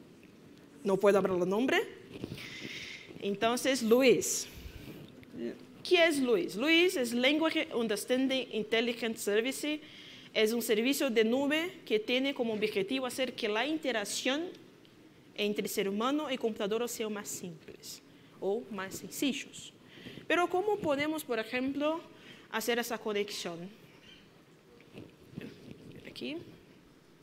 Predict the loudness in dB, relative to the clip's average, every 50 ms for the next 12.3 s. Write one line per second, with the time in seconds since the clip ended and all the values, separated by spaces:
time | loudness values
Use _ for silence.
0 | -20 -20 -20 -20 -20 -20 -20 -20 -20 -20 -20 -20 -20 -20 -20 -20 -20 -20 -20 -20
1 | -20 -20 -20 -20 -20 -4 2 4 4 6 6 4 2 2 0 -2 0 0 0 0
2 | 0 0 0 2 2 2 2 0 -2 -4 -4 -2 0 0 -2 0 -2 -2 0 0
3 | 0 -2 -2 -2 -2 -2 -2 0 2 2 2 4 6 6 6 6 4 4 0 -2
4 | -2 -2 -2 -4 -6 -8 -18 -20 -20 -20 -20 -20 -20 -20 -20 -20 -20 -20 -20 -20
5 | -20 -20 -20 -20 -20 -20 -20 -20 -20 -20 -20 -20 -20 -20 -20 -8 -2 2 4 4
6 | 4 4 2 0 -2 -2 -4 -6 -4 0 2 2 2 2 2 0 0 -2 -4 -6
7 | -4 0 0 0 0 0 0 -2 -2 -2 -2 0 0 0 0 0 -2 -4 -6 -10
8 | -4 0 2 2 2 2 0 -2 -2 -2 -2 -2 -2 -2 -2 -2 -2 -2 0 2
9 | 2 2 2 2 2 2 0 0 0 0 0 0 2 2 0 0 2 0 0 2
10 | 2 2 2 4 4 4 4 4 4 2 0 0 -2 -4 -8 -8 -2 2 2 2
11 | 0 0 -8 -4 -2 0 0 0 -2 -6 -10 -12 -12 -10 -8 -4 -4 -4 -2 -2
12 | -2 -4 -4 -4 -8